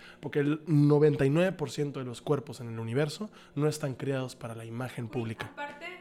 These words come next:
Speaker 2: tú puedes ver que el fashion de Victoria's Secret. Lo ves y ves a todas con cara de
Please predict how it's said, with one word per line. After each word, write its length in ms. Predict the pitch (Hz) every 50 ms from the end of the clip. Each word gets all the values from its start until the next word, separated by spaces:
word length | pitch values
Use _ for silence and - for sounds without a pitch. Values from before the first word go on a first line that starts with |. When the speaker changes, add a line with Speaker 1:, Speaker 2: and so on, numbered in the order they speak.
| - - - - -
Speaker 2:
tú 60 | 269 269 269
puedes 280 | 277 277 294 285 285 285
ver 380 | 285 277 277 269 269 - - - - - - - - - - - 220 220 220 214
que 240 | 208 196 190 185 185
el 60 | 180 180 -
fashion 540 | - 220 220 214 214 240 247 247 247 254 247
de 120 | 214 208
Victoria's 520 | 202 190 180 - - 202 196 208 214 220 -
Secret. 440 | 262 285 285 - 202 - - - - - -
Lo 160 | 233 247 240 233
ves 340 | 233 302 302 311 - - - - -
y 80 | 233 226
ves 220 | 220 208 208 220
a 40 | 226
todas 320 | 220 - 233 233 247 - -
con 180 | - 220 208 214
cara 240 | 202 202 208 220 226
de 300 | 214 - - - -